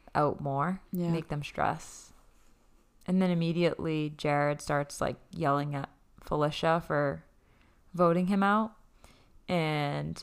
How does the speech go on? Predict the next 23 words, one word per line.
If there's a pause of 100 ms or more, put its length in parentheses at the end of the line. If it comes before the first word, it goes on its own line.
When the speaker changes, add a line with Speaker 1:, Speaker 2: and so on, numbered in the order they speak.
(420)
Speaker 1:
Felicia
was,
like,
pointing
out,
like,
"Well,
last
week
you
didn't
have
my
back
either.
She's
like,
'Why
am
I
gonna
have
yours?'"